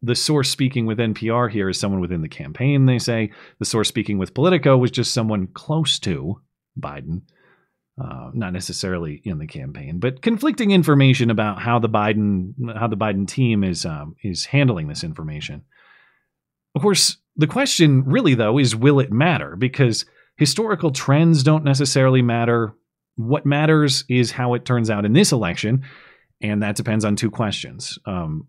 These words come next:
number one, is the quantity significant enough to sway the election in the general? And number two, will those uncommitted votes hold? Now, on the first question,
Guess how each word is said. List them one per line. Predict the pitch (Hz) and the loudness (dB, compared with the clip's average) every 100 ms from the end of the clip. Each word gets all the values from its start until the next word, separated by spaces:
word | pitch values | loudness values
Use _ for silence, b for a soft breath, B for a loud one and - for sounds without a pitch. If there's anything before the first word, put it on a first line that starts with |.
| - | -4
number | 123 120 | -2 0
one, | 113 135 135 | 0 4 4
is | 127 147 131 | 4 2 2
the | 131 | 0
quantity | - - 131 143 131 | -2 0 2 4 4
significant | 117 113 110 117 113 107 | 2 0 0 -2 -2 0
enough | 101 98 | 0 -2
to | 101 | -6
sway | - 110 110 | -4 0 0
the | 113 | 0
election | 104 92 - 98 | 0 -2 -4 -8
in | 90 95 | -6 -4
the | 98 | -4
general? | 85 67 69 92 b b b b | -6 -10 -12 -14 b b b b
And | 127 | 6
number | 135 131 127 | 8 6 2
two, | - 226 147 135 135 B B _ _ | 0 2 4 2 0 B B _ _
will | - 104 127 151 170 | -14 -2 4 6 6
those | 156 143 135 | 4 4 2
uncommitted | 131 127 131 123 110 107 92 | 2 2 4 2 2 -2 -4
votes | 90 90 | -6 -6
hold? | - 147 107 | 0 2 2
Now, | 104 95 | 0 -2
on | 131 | 0
the | 123 | 0
first | - 240 285 - | -2 -6 -4 -6
question, | - 73 - 90 156 | -10 -8 -8 -2 -2